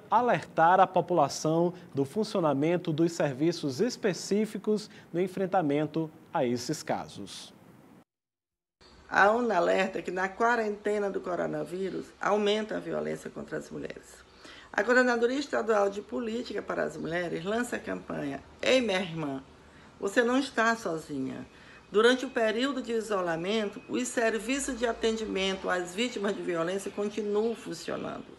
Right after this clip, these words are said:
Speaker 2: A Defensoria Pública, o cento e noventa,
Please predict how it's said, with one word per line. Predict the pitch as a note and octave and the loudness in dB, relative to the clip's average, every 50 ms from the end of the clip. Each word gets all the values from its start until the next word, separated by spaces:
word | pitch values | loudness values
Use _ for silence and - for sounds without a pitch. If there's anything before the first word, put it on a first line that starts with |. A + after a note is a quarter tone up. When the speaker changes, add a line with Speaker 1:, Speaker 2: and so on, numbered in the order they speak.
| - - - - - - - - - | -20 -20 -20 -20 -18 -18 -18 -6 -4
Speaker 2:
A | - | 0
Defensoria | F3 F3+ G3+ G3 G3 F#3+ F#3+ - G3 F3+ F3 - F3+ F#3 | 2 4 4 4 2 0 -2 -2 -2 -2 0 0 -2 -2
Pública, | - - - G#3+ G#3 G#3 G3 F3 F#3+ F#3 F3+ F#3 - - F#3 F3 F3 F3+ F3+ - - - - - - - | -2 -4 -4 -2 -2 -2 -2 -2 -4 -4 -6 -6 -6 -6 -4 -4 -4 -6 -10 -14 -16 -18 -20 -18 -16 -14
o | F3+ | -12
cento | - - A3 G3 G3 | -2 0 0 2 2
e | G#3 G3+ | 2 0
noventa, | F#3+ F#3+ F#3+ G3 F#3+ F#3+ G3 G3 G3 G3 G3 G3 - F#3+ F#3+ F#3+ | 2 2 0 0 2 2 2 2 2 0 -2 -2 -2 -2 -2 -2